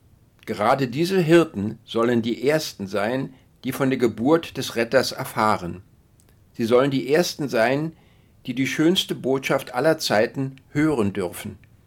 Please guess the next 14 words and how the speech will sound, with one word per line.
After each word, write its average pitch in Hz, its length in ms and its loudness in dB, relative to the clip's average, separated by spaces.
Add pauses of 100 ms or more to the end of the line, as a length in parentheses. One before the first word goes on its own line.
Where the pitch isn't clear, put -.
(320)
Gleich 139 300 0
zu 139 140 -4
Beginn 135 400 4
seines 110 360 0
Lebens 135 480 -4
zeigt 123 240 -4
uns 123 220 -8
Jesus, 139 520 -6 (640)
warum 135 300 2
er 139 340 -2
in 120 180 -2
diese 160 360 -4
Welt 123 360 0 (240)
kommt, - 520 -10